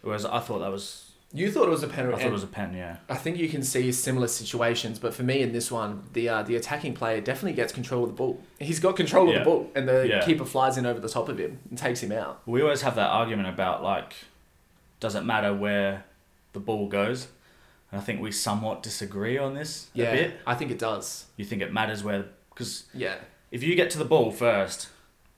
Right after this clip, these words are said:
Speaker 1: and you knock it past the keeper and it goes out for a goal kick, but the keeper goes through you,
Speaker 2: Mm.
Speaker 1: you're not entitled to a penalty?
Speaker 2: Uh, it depends on the individual context of the whole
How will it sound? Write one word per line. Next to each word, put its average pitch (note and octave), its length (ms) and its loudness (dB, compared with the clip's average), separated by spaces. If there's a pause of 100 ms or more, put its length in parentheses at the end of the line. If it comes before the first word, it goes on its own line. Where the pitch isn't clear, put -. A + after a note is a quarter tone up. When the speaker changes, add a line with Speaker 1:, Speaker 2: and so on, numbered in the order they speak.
Speaker 1:
and G#2+ 200 -4
you G#2+ 100 -2
knock B2 200 0
it - 120 -12
past A#2 240 2
the A2+ 60 -6
keeper G#2 300 -2
and F#2+ 160 0
it - 80 -8
goes A2+ 220 -2
out G2 180 0
for G2+ 80 -10
a - 20 -8
goal G#2 180 -2
kick, G#2 180 -12
but E2 100 -14
the G2+ 60 -12
keeper A#2 260 -2
goes G#2 240 -4
through A2 200 -8
you, E2+ 220 -8
Speaker 2:
Mm. A#2+ 220 -4 (520)
Speaker 1:
you're - 120 -4
not G#2 140 -2
entitled G#2+ 360 -2
to A2 100 -8
a G#2 40 -10
penalty? A2+ 340 -6 (600)
Speaker 2:
Uh, A#2+ 420 4 (100)
it C#3 160 2
depends D3+ 400 2
on C3+ 80 0
the A#2+ 180 2
individual B2 400 -2
context G#2+ 460 -4
of G#2+ 60 -4
the B2 60 -4
whole G#2 360 -2